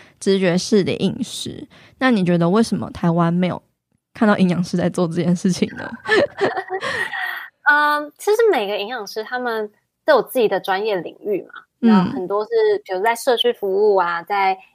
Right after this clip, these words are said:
Speaker 2: 医院，或者是你知道孕妇啊，老年人啊，所以不见得每一位营养师他们都对这样的议题，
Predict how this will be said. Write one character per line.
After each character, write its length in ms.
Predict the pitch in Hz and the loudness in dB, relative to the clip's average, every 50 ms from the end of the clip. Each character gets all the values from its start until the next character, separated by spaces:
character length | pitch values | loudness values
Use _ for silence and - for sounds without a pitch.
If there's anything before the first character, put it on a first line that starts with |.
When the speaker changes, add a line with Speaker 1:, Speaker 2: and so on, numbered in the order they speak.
| _ - | _ -6
Speaker 2:
医 180 | - 208 208 214 | -2 -2 0 2
院， 480 | 214 233 220 208 202 196 190 185 170 - _ _ _ | 2 2 4 2 2 2 0 0 -2 -6 _ _ _
或 160 | - 220 196 | -4 -2 -2
者 60 | 185 | -2
是 180 | 175 - 196 190 | -2 -2 -2 -2
你 80 | 175 165 | -2 -2
知 60 | 180 | -2
道 260 | 175 175 170 165 - _ _ _ _ - | -2 -2 -4 -6 -8 _ _ _ _ 0
孕 220 | 254 220 190 185 | 2 2 2 2
妇 260 | 175 - - 185 156 | -2 -2 -2 -2 -2
啊， 100 | 151 147 - - - - | -2 -4 -6 -8 -10 -12
老 180 | - 180 175 190 220 | -12 -12 -12 -8 -6
年 220 | 190 180 180 190 | -6 -4 -2 -2
人 220 | 196 180 - 185 185 | -4 -4 -6 -8 -14
啊， 40 | 127 - - _ _ _ _ - | -16 -18 -20 _ _ _ _ -6
所 180 | - - 330 | 0 2 2
以 80 | 311 294 - _ | 2 2 0 _
不 120 | - 294 320 | 2 2 2
见 300 | 320 - 403 392 349 302 262 | 2 4 4 4 4 4 2
得 160 | 247 220 220 | 2 2 2
每 260 | 226 214 196 185 185 | 2 2 2 2 2
一 100 | 185 196 | 4 4
位 200 | 220 285 311 285 | 4 4 4 4
营 100 | 240 208 | 2 0
养 220 | 214 220 196 185 180 | -4 -6 -4 0 2
师 280 | - - - 214 208 208 | 2 2 2 0 -2 -4
他 140 | - 220 | -6 -8
们 200 | 226 233 214 208 | -6 -4 -4 -2
都 120 | - 220 220 | -2 -2 0
对 200 | 214 247 226 214 | 2 2 2 2
这 160 | - - 269 | 2 0 0
样 120 | 226 202 | 0 0
的 120 | 180 175 - | -2 -4 -4
议 240 | - 226 202 180 175 | -4 -4 -4 -4 -4
题， 260 | - - 180 175 | -6 -8 -8 -8